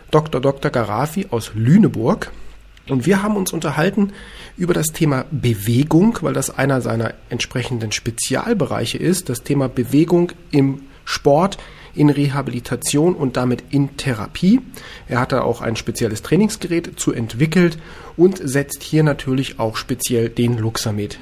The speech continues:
Mikrostrom ein. Und für ihn, er beschreibt das sehr, sehr schön auch in dem Interview, dass die,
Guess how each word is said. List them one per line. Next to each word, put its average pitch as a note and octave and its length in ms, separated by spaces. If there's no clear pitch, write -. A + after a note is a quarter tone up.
Mikrostrom A2 1000
ein. F#2 300
Und C3+ 160
für - 100
ihn, G3 320
er D3 80
beschreibt D#3 400
das D#3+ 80
sehr, D#3 100
sehr C#3 140
schön F#3 280
auch D#3 220
in D#3 80
dem B2+ 140
Interview, F3 580
dass - 160
die, - 220